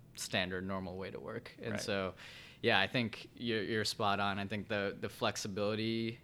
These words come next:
Speaker 1: desire for millennials in our generation, I think, probably comes out of that is, like, "Hey, I,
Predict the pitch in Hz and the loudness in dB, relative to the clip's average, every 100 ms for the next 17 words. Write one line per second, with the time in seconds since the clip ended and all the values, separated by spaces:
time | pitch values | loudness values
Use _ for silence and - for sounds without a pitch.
0 | - - 104 92 95 101 113 117 - 120 | -20 -4 -4 2 4 4 4 2 0 -2
1 | 117 120 120 120 117 113 110 110 110 107 | 2 2 2 2 2 0 0 0 0 -2
2 | 110 110 110 104 104 107 107 101 104 101 | -2 0 -2 -2 0 2 2 0 -2 0
3 | 98 95 95 101 101 98 95 - - - | 0 2 2 2 0 -4 -8 -12 -14 -20
4 | - - - 104 92 98 | -10 -10 2 4 6 4